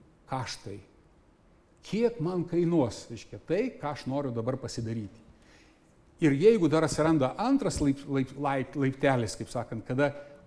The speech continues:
„O kaip mano namas atrodys po penkių metų?“, tada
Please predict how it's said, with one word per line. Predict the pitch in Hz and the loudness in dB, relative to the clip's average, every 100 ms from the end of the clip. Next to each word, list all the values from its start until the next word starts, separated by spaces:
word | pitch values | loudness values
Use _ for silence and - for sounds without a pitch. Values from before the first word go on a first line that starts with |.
| - | -4
„O | 180 180 | -2 -2
kaip | - 240 - | 2 2 4
mano | 147 143 | 2 2
namas | 139 147 127 - | 2 0 -2 -4
atrodys | 123 151 127 - | -4 -2 -2 -4
po | 127 | -8
penkių | - 120 135 113 | -6 -4 -2 -2
metų?“, | 156 247 - - - _ _ _ _ _ _ _ _ _ _ - _ - | -2 -4 -6 -14 -20 _ _ _ _ _ _ _ _ _ _ -20 _ -6
tada | 127 120 160 170 | -4 2 2 2